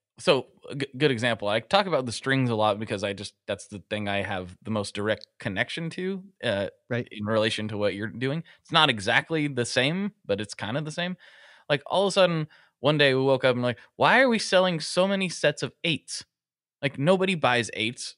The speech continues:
Speaker 1: Like, not nobody, but very few people buy eights most of the time. Like, "Why are we selling so many of these little, little strings?" And then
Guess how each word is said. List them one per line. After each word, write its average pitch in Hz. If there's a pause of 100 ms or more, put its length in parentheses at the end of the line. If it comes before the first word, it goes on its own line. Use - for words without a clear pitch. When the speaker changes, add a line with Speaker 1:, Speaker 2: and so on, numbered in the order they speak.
Speaker 1:
Like, 117
not 127
nobody, 90
but 104
very 160
few 143
people 120
buy 98
eights - (160)
most 104
of 104
the 104
time. 95
Like, 71
"Why 139
are 180
we 180
selling 135
so -
many 123 (360)
of 117
these 127
little, 147
little 160
strings?" 185 (640)
And 120
then 120